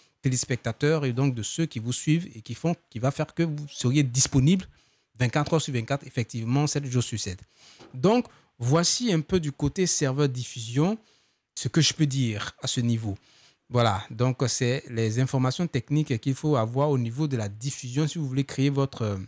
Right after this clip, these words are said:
euh, votre chaîne de télévision. Mais le conseil que moi je peux donner, c'est que il est mieux de commencer déjà sa chaîne sur Internet, donc de commencer à diffuser sur Internet, d'abord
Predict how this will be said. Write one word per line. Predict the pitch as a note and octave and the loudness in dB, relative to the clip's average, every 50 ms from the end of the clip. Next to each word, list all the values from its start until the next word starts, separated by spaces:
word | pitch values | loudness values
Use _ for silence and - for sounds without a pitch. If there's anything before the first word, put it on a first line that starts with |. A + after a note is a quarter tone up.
| - _ _ _ _ _ _ _ _ _ _ - | -14 _ _ _ _ _ _ _ _ _ _ -6
euh, | - G#2+ G#2+ G#2 G2+ G2 G2 | -4 -2 -2 0 -2 -2 0
votre | A#2+ B2 - - A2 | -2 -2 0 0 -2
chaîne | G2+ - - C3+ C3+ B2+ | -2 0 2 2 2 2
de | A#2 | 2
télévision. | A2 - A#2+ G#2+ G#2+ G#2 G2+ G2 G2 - F#2 F2+ - _ _ _ _ _ _ _ _ _ _ _ _ _ - | 0 -2 -4 -6 -6 -6 -10 -12 -14 -14 -14 -14 -16 _ _ _ _ _ _ _ _ _ _ _ _ _ -2
Mais | A2+ | 2
le | B2+ C#3+ | 2 4
conseil | C#3 - E3 D3+ - G#3 G#3 G3+ | 4 4 2 2 4 2 2 2
que | - F3+ | 2 2
moi | E3+ D#3 D3 | 2 2 2
je | C#3 - | 2 2
peux | - C#3 | 2 2
donner, | B2+ B2 B2+ D3 F3+ | 4 4 4 4 4
c'est | F3+ - A#2+ A#2 | 2 2 0 0
que | - C#3+ E3 F#3+ - _ _ _ _ _ _ _ _ _ _ _ _ | 0 0 0 0 -2 _ _ _ _ _ _ _ _ _ _ _ _
il | - C#3 C#3 | 4 4 6
est | C#3 C3+ | 6 6
mieux | D3 F3+ A#3 A3+ | 4 4 2 2
de | E3 C#3+ | 2 2
commencer | - - D#3 D3 D3 C#3 C3 - - G#3+ G3 | 2 2 2 4 4 4 2 2 2 2 2
déjà | D3+ C#3 B2+ B2 C3 C3+ D#3 G3 - _ _ _ _ _ _ _ _ _ _ _ _ _ _ _ _ | 4 4 4 4 4 4 2 0 -4 _ _ _ _ _ _ _ _ _ _ _ _ _ _ _ _
sa | - - C3 B2+ | -4 0 0 2
chaîne | - - - F3 D#3+ C#3+ | 2 4 4 4 4 4
sur | - - - C#3 | 4 4 4 4
Internet, | B2+ A#2+ A#2 A#2 A2 A#2 C#3+ G#3+ B3 - - - _ _ _ _ _ _ _ _ _ _ | 4 2 2 0 0 2 2 0 0 -2 -6 -10 _ _ _ _ _ _ _ _ _ _
donc | - C3 C3 - - | 0 0 0 2 2
de | C3+ | 0
commencer | B2+ - C#3+ C3+ C3+ C3 - - E3 D#3 C#3+ C3 B2 - _ _ _ - | 2 4 4 4 4 4 4 4 4 4 4 4 2 -2 _ _ _ -4
à | B2+ B2 | -2 0
diffuser | A#2+ A#2 B2+ D3 - - - C#3 C3 C#3+ C#3+ B2+ | 2 4 4 2 4 2 2 2 4 4 4 4
sur | - - D3+ C3 | 4 4 2 2
Internet, | B2 A#2 - A#2+ A#2+ B2+ E3 A3 - - - _ _ - | 2 2 0 0 0 2 0 -2 -2 -6 -12 _ _ -6
d'abord | A#2 A#2+ A#2+ A#2 A#2+ D#3 F3 F#3 D#3+ C#3 C#3 - - - - | -2 0 0 2 4 4 6 6 6 4 2 0 -4 -8 -10